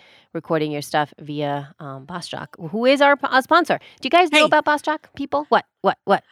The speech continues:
Speaker 2: I was gonna say, speaking of Boss Jock, I wanted, I wanted to tell you something, actually.
Speaker 1: Okay.
Speaker 2: I was actually recording with John Buchanan, uh, yesterday.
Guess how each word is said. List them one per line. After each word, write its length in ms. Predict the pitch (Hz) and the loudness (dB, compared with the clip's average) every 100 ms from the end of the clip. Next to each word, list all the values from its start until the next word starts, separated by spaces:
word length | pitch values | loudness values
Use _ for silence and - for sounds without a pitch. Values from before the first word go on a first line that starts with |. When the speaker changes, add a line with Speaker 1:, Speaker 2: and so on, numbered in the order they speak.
| _ | _
Speaker 2:
I 100 | 233 | 0
was 80 | 262 | 2
gonna 140 | 302 320 | 0 -4
say, 100 | 311 | -6
speaking 360 | - 370 427 | -6 -4 -2
of 60 | 285 | 2
Boss 220 | 208 208 | 2 2
Jock, 160 | 233 240 | 0 0
I 100 | 220 | 0
wanted, 420 | 220 220 214 - | 0 -2 -4 -4
I 60 | 202 | -4
wanted 180 | 226 226 | -4 -6
to 60 | |
tell 140 | 214 269 | -8 -8
you 60 | |
something, 200 | 254 165 139 | -8 -10 -12
actually. 360 | 139 139 139 208 | -12 -12 -4 2
Speaker 1:
Okay. 260 | 180 143 131 _ _ - | 2 2 -6 _ _ -6
Speaker 2:
I 60 | |
was 100 | 202 | -6
actually 520 | 196 226 - - 277 254 | 0 -2 -2 -6 -6 -6
recording 1040 | 196 202 - 254 240 220 208 196 196 190 _ _ _ _ | -10 -12 -10 -4 -2 0 0 0 -4 -8 _ _ _ _
with 440 | 170 202 202 202 - | -2 2 2 2 -2
John 280 | 208 190 202 | 2 2 0
Buchanan, 380 | 254 220 175 185 - - | -2 -2 -2 -4 -10 -6
uh, 200 | 170 165 | -2 -2
yesterday. 640 | 170 226 - 165 143 170 | 0 -2 -2 -4 -4 -4